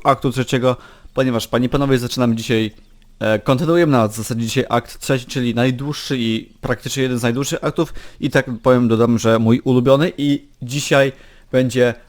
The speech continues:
moment, który naprawdę uwielbiam w Titan Questie. Więc, e, tak, jeszcze zanim zaczniemy, e, parę odcinków temu pojawiło się pytanie, jakich umiejętności używam, także w tym momencie teraz odpowiem, bo co prawda ja o tym mówię w,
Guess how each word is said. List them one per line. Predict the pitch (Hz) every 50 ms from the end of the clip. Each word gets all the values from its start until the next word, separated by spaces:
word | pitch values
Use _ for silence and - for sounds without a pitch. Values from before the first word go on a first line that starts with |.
| _ -
moment, | 120 127 135 139 143 139 131
który | - - 131 131 - - -
naprawdę | 139 139 143 143 143 - - - 160 156 156 139 139 151 - -
uwielbiam | - 147 127 120 127 123 120 117 107
w | 120
Titan | 110 92 113 104
Questie. | 101 - 113 104 - - - - - - - - - -
Więc, | 120 131 139 147 143 135 - - -
e, | 131 123 117
tak, | 120 - 110 101 - - - - - - - -
jeszcze | 143 170 165 - 160
zanim | 135 143 143 135
zaczniemy, | 131 127 - - 156 135 117 127 135 - -
e, | 123 120 123 123 123 120
parę | 113 - 156 156 160 151
odcinków | 143 - 151 127 127 120
temu | - 143 131
pojawiło | - 143 135 131 139 147 139
się | - 151
pytanie, | 123 - 135 - 139 147 143 131
jakich | 123 131 143 - - 151 139 - - -
umiejętności | 123 123 123 120 113 - 143 147 - - -
używam, | - 117 113 117 135 131 123
także | - 135 131 123 117 117
w | 107 - -
tym | - 156
momencie | 151 135 131 135 139 135 - 123
teraz | - 131 131 123 127 - -
odpowiem, | 104 - - 135 123 123 117 110 107
bo | 107 110 113 110 110 110 - - - - - - - - - - - - _ - - - -
co | - - 127
prawda | - 156 160 156 143
ja | 143 151
o |
tym | 156 - 175 160 151 - - - - -
mówię | - 135 139 147 151 160 165 156 147
w, | 127 120 -